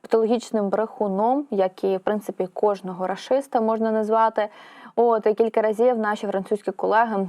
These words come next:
конфіденційними каналами зверталися. «Давайте допоможемо,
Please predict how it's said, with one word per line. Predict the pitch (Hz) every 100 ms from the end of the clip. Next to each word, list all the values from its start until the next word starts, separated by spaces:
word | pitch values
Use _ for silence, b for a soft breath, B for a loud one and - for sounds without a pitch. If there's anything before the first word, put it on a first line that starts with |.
| -
конфіденційними | 208 - 190 196 226 214 196
каналами | 196 196 208 208 190 190
зверталися. | 190 196 208 190 180 185 175 B B 262 -
«Давайте | 226 226 254 285 285
допоможемо, | 247 262 247 240 202 185 180 185